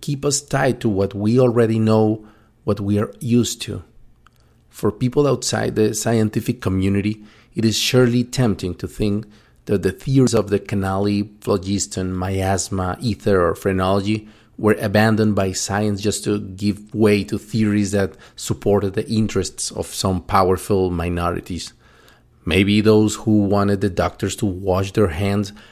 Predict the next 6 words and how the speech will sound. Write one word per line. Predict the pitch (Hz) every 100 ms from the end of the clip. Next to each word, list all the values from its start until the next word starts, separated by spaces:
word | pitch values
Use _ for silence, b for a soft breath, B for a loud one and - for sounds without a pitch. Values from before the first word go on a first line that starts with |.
| B
held | - - 196 202
stocks | - - 101 98
of | 104 95
a | 92
soap | - 101 98 -
company, | 104 101 - 98 87